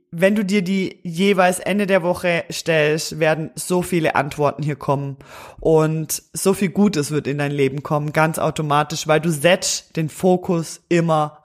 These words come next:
richtig und je mehr du den Fokus auf diese Dinge richtest, desto mehr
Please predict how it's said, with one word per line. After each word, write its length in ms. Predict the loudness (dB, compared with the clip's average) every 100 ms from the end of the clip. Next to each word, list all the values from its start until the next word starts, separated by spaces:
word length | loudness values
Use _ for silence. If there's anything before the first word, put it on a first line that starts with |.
| -2
richtig 560 | 0 0 -2 -2 -4 -4
und 160 | -4
je 80 | -2
mehr 240 | 0 0 0
du 80 |
den 160 | -2 -6
Fokus 400 | -2 -2 -2 -2
auf 280 | -2 -4 _
diese 260 | 2 4 0
Dinge 320 | 0 -2 -2
richtest, 440 | -6 -6 -6 -6 -14 -20 -16
desto 320 | -10 -10 -6 -8
mehr 460 | -4 -2 0 -2